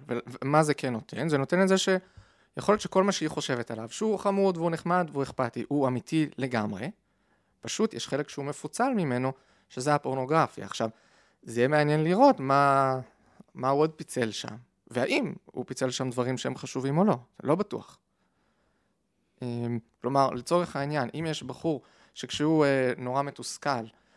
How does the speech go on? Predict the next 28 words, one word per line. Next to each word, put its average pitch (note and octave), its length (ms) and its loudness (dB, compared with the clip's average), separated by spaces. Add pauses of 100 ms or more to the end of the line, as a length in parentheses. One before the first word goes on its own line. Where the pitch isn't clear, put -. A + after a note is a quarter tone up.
(180)
אז B2+ 360 -2
זה B2+ 240 -6
מה C#3 120 -6
שהוא A#2 220 -8
עושה C3+ 260 -6
וזה A#2+ 180 -10
מרגיע A#2 300 -2
אותו B2 200 -2
ומשמח A#2+ 580 -4
אותו, - 220 -16 (720)
ואין B2 380 -2
לזה C3+ 420 -2 (100)
השפעה C3 580 -4
על C3 100 -4
הקשרים C3 640 -6
שלו A2+ 280 -6
ועל B2 120 -10
כל - 120 -14
מיני B2+ 120 -8
דברים A#2+ 280 -8
אחרים, G#2+ 320 -10 (540)
אז C#3 100 -6
זה D3 60 -16
דבר A#2 220 -4
אחד. G3+ 240 -6 (640)
אבל A#2 240 -6
יש C3+ 180 -4
בחורים E3 440 -4